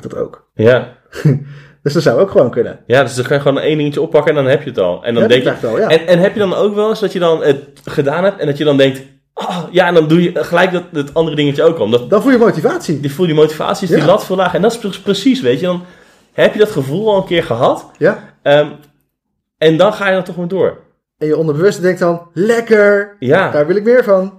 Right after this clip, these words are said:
Speaker 2: Ja.
Speaker 1: En, en je kan beter daaraan, eh, aan hoekt zijn, zeg maar, dan, eh, dan aan andere dingen die niet voor je werken.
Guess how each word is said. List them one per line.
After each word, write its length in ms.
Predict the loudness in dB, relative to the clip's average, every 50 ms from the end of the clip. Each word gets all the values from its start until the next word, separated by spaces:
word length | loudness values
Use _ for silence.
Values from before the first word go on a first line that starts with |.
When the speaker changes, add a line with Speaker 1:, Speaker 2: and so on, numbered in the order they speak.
| _ _ -8
Speaker 2:
Ja. 320 | -6 -6 -6 -6 -8 -10 _
Speaker 1:
En, 180 | -6 -4 -4 -4
en 60 | -4
je 80 | -4 0
kan 160 | 0 0 2
beter 540 | 4 4 4 4 2 2 0 -2 -6 -14 _ -2
daaraan, 720 | 0 2 2 2 2 0 0 -2 -4 -4 -4 -4 -4 -4
eh, 480 | -4 -2 -2 -2 -2 -2 -2 -4 -4 -6
aan 340 | -6 -6 -8 -6 -6 -6
hoekt 300 | -4 -2 -2 -2 -2 0
zijn, 260 | 0 0 2 2 0 0
zeg 200 | 0 0 0 0
maar, 260 | 0 0 2 2 2
dan, 300 | 2 0 0 0 0 0
eh, 220 | 2 2 2 2
dan 120 | 2 0 0
aan 120 | 0 -2
andere 220 | -2 -4 -4 -4
dingen 180 | -6 -4 -4 -2
die 80 | -2 -2
niet 160 | -2 0 0
voor 120 | 2 2
je 60 | 2
werken. 340 | 0 -2 -8 -12 -16 -20 -20